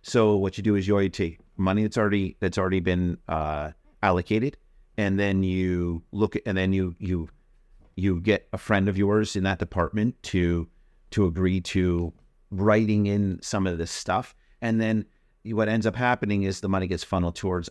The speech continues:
a program that has nothing to do with religious freedom, <clears throat> which is one of the reasons why religious persecution is on the rise, right? So, um, and I can speak directly to how this happened. When I was at the American Islamic Congress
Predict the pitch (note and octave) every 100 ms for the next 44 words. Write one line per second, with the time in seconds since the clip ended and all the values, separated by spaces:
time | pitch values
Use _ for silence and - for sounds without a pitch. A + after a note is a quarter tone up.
0 | G2+ - G2 F2 F2 D#2 E2+ D#2+ E2 E2
1 | D#2 C#2+ - C2 - - - G1+ - _
2 | _ - _ _ - _ _ - G3 E3+
3 | E3 D#3 - D3+ C#3+ F3 A#3 D3 A#2 A2
4 | G#2+ G#2+ G#2+ - G2+ G#2+ A2 G2+ - G2+
5 | - F#2 F#2 F2 D#2+ - - - _ _
6 | - E2+ E2+ _ _ _ _ _ - -
7 | B2+ A2 G2+ G2 - G#2 F#2+ F#2+ F#2 F2
8 | _ _ _ _ _ _ _ _ - _
9 | - _ _ - _ - - - - _
10 | - - - _ _ - _ - _ _
11 | _ - _ _ _ _ _ - _ _
12 | A#2 C3 C#3 C3 A2 - C3 A2 - G2
13 | A2+ - F#2 F2 F2 F2 E2+ F2 F2 E2+
14 | F2 G2 G2+ F#2 F#2+ F#2 F#2 F2 E2 -
15 | B2+ C#3 C#3 D#2+ F2